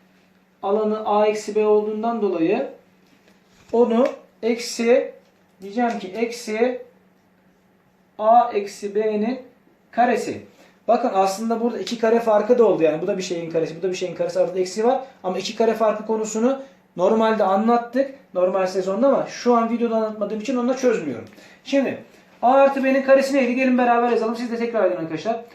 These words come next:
A kare artı birinci ile ikincinin çarpımı A B, onun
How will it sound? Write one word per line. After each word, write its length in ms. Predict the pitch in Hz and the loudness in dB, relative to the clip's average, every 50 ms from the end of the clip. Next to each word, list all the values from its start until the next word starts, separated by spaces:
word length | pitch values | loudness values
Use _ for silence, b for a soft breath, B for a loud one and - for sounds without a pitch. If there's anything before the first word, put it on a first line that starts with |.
| B B B B B B _ - | B B B B B B _ -2
A 160 | 226 247 - | -2 0 2
kare 420 | 277 269 240 180 - - - - - - _ _ _ _ b b b b b b b _ _ 185 | 2 2 2 2 -2 -2 -6 -12 -18 -20 _ _ _ _ b b b b b b b _ _ 0
artı 540 | 190 233 262 262 - 233 190 - - - - 147 | 0 2 2 0 -2 -2 -2 -4 -4 -6 -10 -8
birinci 340 | 165 208 240 247 247 247 262 | -4 -2 -2 0 -2 -2 -2
ile 100 | 254 247 | -4 -4
ikincinin 360 | - 247 240 233 247 247 233 | -4 -4 -4 -4 -2 -4 -4
çarpımı 460 | - 240 240 240 240 240 240 240 262 269 | 0 2 2 2 2 0 -2 -2 -2 0
A 300 | 247 226 226 233 220 208 | 2 4 4 4 4 2
B, 260 | 214 220 240 247 - - - _ _ _ _ _ _ | 2 0 0 -2 -6 -12 -18 _ _ _ _ _ _
onun 400 | 202 208 226 247 285 294 - | -6 -2 -2 0 -2 -2 -4